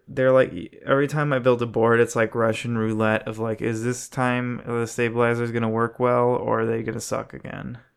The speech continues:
And increased smoothness. Cool. That's, that's good. Increased smoothness, that's definitely, like, there's no debate. Having a smoother stabilizer would be better. So,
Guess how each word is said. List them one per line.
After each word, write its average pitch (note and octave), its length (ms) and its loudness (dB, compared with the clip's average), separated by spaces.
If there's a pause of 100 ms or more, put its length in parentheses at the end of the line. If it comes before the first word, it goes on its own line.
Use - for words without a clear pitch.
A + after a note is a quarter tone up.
(760)
And B2+ 160 0
increased C#3+ 380 0
smoothness. A#2+ 640 -2
Cool. A#2 480 2
That's, C3+ 240 0 (140)
that's B2+ 240 4
good. - 340 0 (140)
Increased B2 580 -4
smoothness, A2+ 480 -2
that's A2+ 220 -4
definitely, A2 600 -4 (540)
like, A2+ 160 0
there's A2+ 220 2
no A#2 500 4 (580)
debate. G#2+ 600 6
Having A2+ 360 0
a A2 60 -2
smoother G#2+ 720 0 (180)
stabilizer A2 640 -2
would G#2+ 220 -6
be A2+ 100 -6
better. - 440 -6 (1400)
So, A#2 840 2